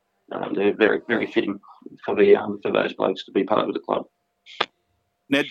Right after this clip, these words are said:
Speaker 2: just moving through to the current day, you field teams from under sixes through to Ron Massey and Sydney Shield. How important is it for the club to offer senior football for its players?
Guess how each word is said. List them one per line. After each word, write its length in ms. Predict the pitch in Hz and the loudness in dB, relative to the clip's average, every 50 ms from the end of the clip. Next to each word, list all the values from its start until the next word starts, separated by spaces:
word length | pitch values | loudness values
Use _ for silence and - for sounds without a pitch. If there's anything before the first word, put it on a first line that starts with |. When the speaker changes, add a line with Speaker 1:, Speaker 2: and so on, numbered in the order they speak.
| - - 131 120 | -10 -16 -4 -2
Speaker 2:
just 240 | 185 190 - - | -2 -2 -2 -4
moving 400 | 190 190 180 175 143 147 139 127 | -6 -4 -4 -4 -6 -8 -8 -8
through 300 | 117 - - 151 147 139 | -10 -10 -8 -6 -6 -6
to 100 | 120 127 | -6 -8
the 140 | 120 110 113 | -8 -8 -12
current 420 | - - - 131 135 143 143 123 _ | -12 -6 -4 -2 -2 -2 -4 -8 _
day, 240 | - 107 85 95 | -8 -8 -8 -8
you 160 | 101 117 135 131 | -8 -8 -10 -8
field 360 | - - 180 202 180 143 - | -6 -2 -2 -2 -2 -4 -8
teams 360 | - 151 139 139 135 131 - | -10 -8 -6 -6 -6 -8 -10
from 320 | - 135 123 117 117 113 _ _ | -12 -12 -12 -12 -12 -14 _ _
under 240 | 123 131 127 120 104 | -8 -8 -8 -10 -16
sixes 580 | - - - 135 - - - 123 113 101 - | -18 -18 -18 -18 -18 -18 -20 -20 -20 -20 -20
through 220 | - - 127 123 120 | -14 -10 -8 -8 -6
to 160 | 110 107 98 - _ _ _ _ _ _ _ | -6 -6 -6 -8 _ _ _ _ _ _ _
Ron 320 | 104 117 123 127 123 117 | -4 -2 0 0 0 -2
Massey 460 | 110 113 113 120 - - - 120 110 101 | -4 -4 -4 -4 -6 -8 -12 -10 -10 -10
and 120 | 98 101 | -10 -12
Sydney 420 | - - - 127 107 98 101 98 | -14 -12 -12 -14 -12 -12 -16 -14
Shield. 640 | - - - 123 120 120 113 - - 90 123 165 - - 120 123 - - _ _ _ | -12 -10 -6 -6 -4 -4 -4 -4 -6 -8 -12 -14 -14 -18 -20 -20 -20 -20 _ _ _
How 200 | - 185 233 240 | -2 0 2 2
important 480 | 233 196 - - 170 165 - - 131 | 0 -2 -4 -4 -4 -4 -2 -2 -4
is 100 | 135 120 | -6 -6
it 140 | 131 127 - | -6 -12 -10
for 100 | - 127 | -8 -8
the 80 | 117 113 | -8 -8
club 360 | - - 127 127 123 113 - | -8 -6 -4 -2 -2 -2 -4
to 80 | - - | -10 -10
offer 200 | 117 107 - 131 | -10 -10 -10 -10
senior 440 | - - - 131 127 123 113 107 - | -14 -12 -8 -8 -6 -6 -6 -8 -10
football 480 | - - 127 - _ 117 110 101 92 | -10 -12 -12 -10 _ -10 -8 -8 -10
for 160 | - - 107 95 | -10 -10 -10 -10
its 120 | 87 - | -10 -14
players? 600 | - _ 107 104 104 104 92 76 - - - | -8 _ -2 -2 -2 -2 -4 -8 -12 -16 -16